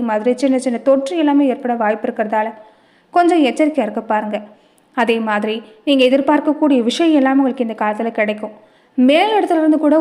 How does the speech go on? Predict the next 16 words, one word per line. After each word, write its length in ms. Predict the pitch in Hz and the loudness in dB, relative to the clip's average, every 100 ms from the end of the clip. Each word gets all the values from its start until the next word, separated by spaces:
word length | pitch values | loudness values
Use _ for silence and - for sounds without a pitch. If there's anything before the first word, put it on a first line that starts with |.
| 285 | 2
ஒரு 100 | 262 320 | 0 -2
திருப்திகரமான 600 | 320 370 339 311 311 311 311 | -2 0 2 2 4 2 2
செய்தி 220 | 254 294 302 | 2 2 0
உங்களுக்கு 260 | 233 - - | -2 -4 -4
கிடைக்கும். 320 | 208 214 - 240 | -4 -4 -14 -2
தொடர்ந்து 280 | 240 233 233 214 | 0 2 0 0
அரசியல் 300 | 233 277 262 | -2 -2 -2
துறையில் 220 | 240 247 | 0 0
இருக்கக்கூடியவங்களுக்கு 680 | 247 226 226 220 220 220 233 262 - 302 | -2 -4 -4 -2 -4 -2 -2 -4 -2 0
தொண்டர்களுடைய 600 | 302 359 392 330 294 285 285 | 2 2 0 2 2 2 2
பாராட்டு 400 | 233 277 277 277 | 2 2 2 0
கிடைக்கிறதால 540 | 240 220 226 220 226 233 240 220 | -2 -4 -4 -2 0 -2 -4 -4
மனசுல 420 | 240 311 381 349 277 | 0 0 0 0 2
ஒரு 120 | 277 240 | 2 2
நிம்மதிங்கிறது 580 | 254 349 349 262 226 247 220 | 2 2 2 0 0 -2 -4
ஏற்படும். 300 | 208 220 214 | -4 -6 -6